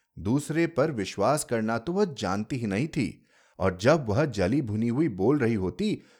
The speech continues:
तो उसके चेहरे की सारी मासूमियत गायब हो जाती। उस समय उसका चेहरा एक कटीला फूल लगता जो शहद की बजाय जहर से भरा होता। स्वदेश को ऐसे करवाहट भरे जीवन से बचने का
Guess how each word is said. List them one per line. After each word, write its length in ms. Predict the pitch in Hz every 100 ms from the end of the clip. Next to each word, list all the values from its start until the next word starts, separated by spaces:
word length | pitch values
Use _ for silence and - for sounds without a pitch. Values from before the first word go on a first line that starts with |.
| _
तो 100 | 208
उसके 300 | 202 190 -
चेहरे 360 | 220 - 135 170
की 180 | 180 214
सारी 420 | - 147 165 214
मासूमियत 560 | 147 120 - 120 185 170
गायब 340 | 107 104 104
हो 80 | 95
जाती। 540 | 90 82 80 60 _ _ _ _ -
उस 240 | 123 -
समय 220 | - 101 131
उसका 320 | 107 - 143
चेहरा 540 | - 92 92 180 156 - _ -
एक 300 | 214 - 151
कटीला 340 | 139 180 214
फूल 260 | 208 170 185
लगता 560 | 135 - - 80 - - _ -
जो 140 | 95 147
शहद 440 | - 90 127 147
की 140 | -
बजाय 460 | 104 90 87 90 175
जहर 320 | 131 104 113
से 160 | 123 123
भरा 240 | 95 104
होता। 500 | 101 92 180 170 - - _ _ _ _ -
स्वदेश 480 | - 92 87 147 165
को 200 | - 208
ऐसे 340 | - 98 -
करवाहट 480 | 185 156 95 95 156
भरे 300 | 135 120 165
जीवन 380 | 113 92 107 143
से 120 | 170
बचने 400 | 95 - 165 175
का 300 | 175 156 175